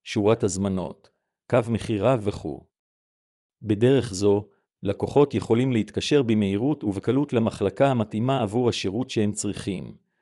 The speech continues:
מה שמאפשר לכם לענות טוב יותר על הצרכים שלהם ולהתרכז בתוכניות להצמיח את העסק שלכם.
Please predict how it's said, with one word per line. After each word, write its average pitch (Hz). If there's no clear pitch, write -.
מה 110
שמאפשר 110
לכם 127
לענות 104
טוב 123
יותר 113
על 104
הצרכים 135
שלהם 101
ולהתרכז 104
בתוכניות 110
להצמיח 127
את 117
העסק 110
שלכם. 85